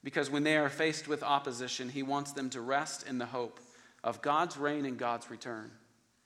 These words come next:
And he does this by pointing them to the Word, and then also by pointing them to everything around them, creation. And he's saying, "Don't believe in the scoffers. Friends, stir yourself up in what is true."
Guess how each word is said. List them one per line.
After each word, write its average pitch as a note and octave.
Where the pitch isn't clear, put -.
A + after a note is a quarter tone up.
And C3+
he C#3
does D3+
this C#3+
by C3+
pointing D#3+
them C#3
to C#3
the A#2+
Word, C#3
and B2+
then C3
also C3
by C3
pointing D3+
them C3+
to C#3+
everything D3+
around A2
them, G2+
creation. G2+
And A#2+
he's A#2+
saying, B2
"Don't D#3+
believe A2
in F2
the F2
scoffers. -
Friends, B2+
stir E3+
yourself C#3
up G#2
in G#2
what G2
is F#2
true." D#2